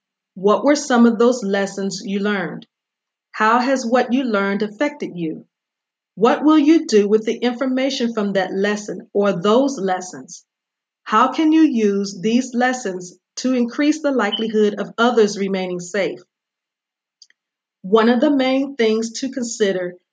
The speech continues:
is having a healthy relationship with ourselves. If we cannot have a healthy one with ourselves, it is impossible to have a healthy relationship with anyone else. The relationship we have with others is a reflection of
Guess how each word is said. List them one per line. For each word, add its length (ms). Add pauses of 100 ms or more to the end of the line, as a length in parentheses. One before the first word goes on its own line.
(140)
is 180
having 480
a 100
healthy 460
relationship 840
with 180
ourselves. 720 (720)
If 220
we 200
cannot 500
have 260
a 80
healthy 400
one 260
with 180
ourselves, 760 (340)
it 100
is 140
impossible 640
to 120
have 300
a 80
healthy 360
relationship 800 (120)
with 200
anyone 420
else. 400 (720)
The 120
relationship 840
we 180
have 340
with 240
others 500
is 140
a 100
reflection 560
of 80